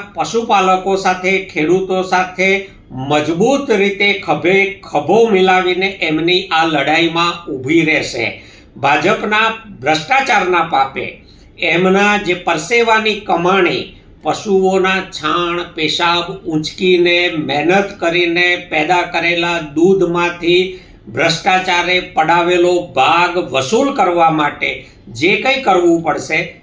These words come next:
એમાં આમ આદમી પાર્ટીની લીગલ અન-, ટીમ અને સંગઠન બંને પશુપાલકોની સાથે ઊભા છે અને જે પોલીસે આ અત્યાચાર ગુજાર્યો છે,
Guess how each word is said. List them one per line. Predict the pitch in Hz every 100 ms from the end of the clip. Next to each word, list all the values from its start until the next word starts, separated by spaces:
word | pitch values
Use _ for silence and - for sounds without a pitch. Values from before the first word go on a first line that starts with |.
| -
એમાં | 143 160 160 175
આમ | 196 226
આદમી | 190 151 170
પાર્ટીની | 165 165 156 160 165 165
લીગલ | 160 135 156 160 196 196 190 -
અન-, | 156 156 156 -
ટીમ | 185 214 247
અને | - 170 170
સંગઠન | 165 160 151 170 160 135 127 - - -
બંને | - 156 170 170 196 165 - - - - - - - - -
પશુપાલકોની | 156 151 208 202 170 170 165 165
સાથે | 156 156 - 156 165
ઊભા | 143 127 180
છે | 196 196 214 214 - -
અને | 156 175 175
જે | - 127 196
પોલીસે | 254 233 196 196 190 202 196
આ | 185 190 196
અત્યાચાર | 170 - 185 180 190 185 185
ગુજાર્યો | 135 147 151 185 190 175
છે, | 156 127 -